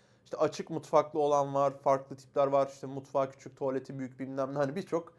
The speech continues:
çeşidi var. Biz de o yüzden bize en uygun tip hangisi olabilir şeklinde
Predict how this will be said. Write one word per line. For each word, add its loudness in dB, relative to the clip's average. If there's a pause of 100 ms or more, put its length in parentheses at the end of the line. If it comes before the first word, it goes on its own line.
(440)
çeşidi -2
var. 4
Biz -4
de 2
o 4
yüzden 0 (320)
bize -6
en 0
uygun -4
tip -12
hangisi 0
olabilir -4 (140)
şeklinde -6